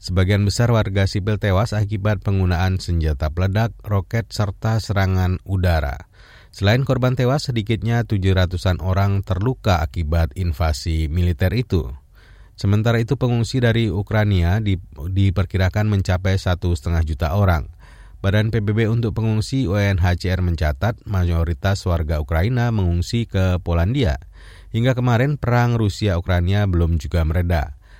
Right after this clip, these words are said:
Negosiasi kedua negara juga berujung buntu lantaran belum mencapai kesepakatan untuk gencatan senjata. Otoritas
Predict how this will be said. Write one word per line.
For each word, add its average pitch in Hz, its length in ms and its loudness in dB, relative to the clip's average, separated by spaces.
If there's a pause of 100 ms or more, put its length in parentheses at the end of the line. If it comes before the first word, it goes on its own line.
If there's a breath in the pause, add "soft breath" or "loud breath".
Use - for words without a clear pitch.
(100)
Negosiasi 92 640 0
kedua 113 320 2
negara 107 320 2
juga 98 320 2
berujung 87 480 2
buntu 117 640 0
lantaran 87 560 2
belum 117 240 2
mencapai 107 480 0
kesepakatan 104 800 -4
untuk 123 480 -4
gencatan 82 720 0
senjata. 69 720 -2 (2250 soft breath)
Otoritas 131 480 2